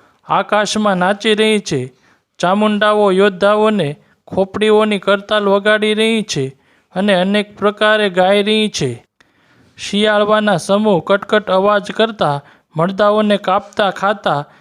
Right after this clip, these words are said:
હુવા હુવા કરે છે અને પેટ ભરાઈ ગયે એકબીજાને ધમકાવે છે. કરોડો ધડ વિના શિર ઘૂમી રહ્યા છે અને શિર પૃથ્વી પર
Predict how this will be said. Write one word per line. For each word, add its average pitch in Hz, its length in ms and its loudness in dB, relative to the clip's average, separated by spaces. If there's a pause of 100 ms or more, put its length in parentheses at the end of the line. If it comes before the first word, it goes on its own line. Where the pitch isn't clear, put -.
(200)
હુવા 196 320 2
હુવા 208 340 2
કરે 208 340 2
છે 135 340 -6 (320)
અને 190 180 -4
પેટ 196 360 0
ભરાઈ 185 400 2
ગયે 190 460 0 (300)
એકબીજાને 202 720 0
ધમકાવે 202 580 0
છે. 123 360 -6 (420)
કરોડો 208 440 2
ધડ 175 320 0
વિના 208 340 2
શિર 196 320 0
ઘૂમી 202 400 2
રહ્યા 214 420 0
છે 135 360 -4 (480)
અને 190 260 -2
શિર 208 340 0
પૃથ્વી 202 460 0
પર 208 400 0